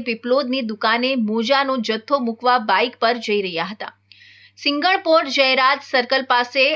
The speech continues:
આગળ જતી કારના ચાલકે ઓચિંતી બ્રેક મારતા આ યુવકોએ માંડ બાઇક કાબુ કરી અકસ્માત થતો રોક્યો હતો. કાર ચાલકને ઠપકો આપવા જતા તેમાં બેસેલા શખ્સે ઝપાઝપી કરી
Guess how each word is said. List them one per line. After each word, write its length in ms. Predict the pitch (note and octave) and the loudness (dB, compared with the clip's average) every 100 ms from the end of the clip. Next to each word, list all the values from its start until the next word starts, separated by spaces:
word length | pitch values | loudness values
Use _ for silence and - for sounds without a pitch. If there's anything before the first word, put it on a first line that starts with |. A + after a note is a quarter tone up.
| - | 2
આગળ 340 | A3+ A#3+ D#4+ B3+ | 2 4 0 0
જતી 320 | C4+ C4+ C4+ | -2 -2 -2
કારના 380 | B3 A3+ A#3+ B3 | 0 0 0 -2
ચાલકે 460 | A#3+ A3 A#3 A#3 C4+ C4 | 0 0 0 0 -2 -2
ઓચિંતી 540 | A3+ A#3+ - D#4+ D#4 A#3+ | -2 -2 -2 -2 -2 -2
બ્રેક 320 | A3 B3+ C#4 | 0 -2 0
મારતા 380 | B3+ B3 B3 C4+ | 0 0 0 2
આ 260 | D4 - A3 | 2 0 -2
યુવકોએ 580 | G#3+ A3 B3 D4 D4 D4+ C4+ | -2 -2 -2 2 2 4 2
માંડ 340 | A3+ B3 D4+ B3+ | 2 2 2 0
બાઇક 320 | A3 B3 D4+ | 2 0 -2
કાબુ 320 | - A#3 A#3 B3+ | 0 0 0 0
કરી 280 | B3+ C4 | 0 2
અકસ્માત 580 | A3 A#3 A3+ A#3+ B3 B3+ | 0 0 -4 0 0 0
થતો 280 | A#3+ G#3+ A#3 | -6 0 0
રોક્યો 400 | G3 F#3+ G#3+ F#3 | 0 -4 -4 -4
હતો. 240 | - - _ _ - - - - | -6 -12 _ _ -20 -20 -16 0
કાર 220 | C4 F4 | 2 2
ચાલકને 420 | F4 D#4+ D#4 D#4 E4 | 2 0 2 2 0
ઠપકો 420 | D4 A#3+ - D#4 | 0 -4 0 4
આપવા 340 | C#4 C#4+ C#4 | 4 4 0
જતા 260 | C4 C4 C#4 C#4+ | 0 2 2 2
તેમાં 300 | C4 C4 A#3 | 0 0 2
બેસેલા 440 | A3 A3 C#4 C4 | 0 0 0 0
શખ્સે 400 | C4 B3+ B3 - C4 | 0 -2 -2 0 0
ઝપાઝપી 680 | G#3+ G3+ A#3 A3+ A3 C4+ | 0 0 0 0 -4 -4
કરી 240 | B3+ A#3+ | 0 0